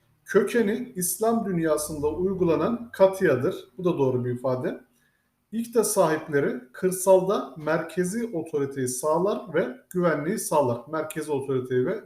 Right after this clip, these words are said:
güvenliği sağlıyormuş arkadaşlar. Bu da doğru bir ifade. Yalnız bakın A şıkkında Bizans'tan örnek alınarak uygulanmıştır ifadesi yanlıştır. Tam tersi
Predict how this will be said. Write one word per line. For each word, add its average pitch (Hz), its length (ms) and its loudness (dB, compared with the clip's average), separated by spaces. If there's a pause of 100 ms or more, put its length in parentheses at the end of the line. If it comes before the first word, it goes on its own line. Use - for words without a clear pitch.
güvenliği 143 440 -2
sağlıyormuş 135 580 -2
arkadaşlar. 123 520 -10
Bu 165 80 -14
da 135 140 -6
doğru 127 240 -4
bir 123 80 -6
ifade. 127 420 -8 (560)
Yalnız 208 300 -2
bakın 202 340 -4
A 208 200 2
şıkkında 175 800 -8
Bizans'tan 175 720 -4
örnek 185 380 -4 (100)
alınarak 170 540 -2
uygulanmıştır 143 920 -2
ifadesi 151 600 -2 (160)
yanlıştır. 170 680 -4
Tam 190 220 2
tersi 160 480 -4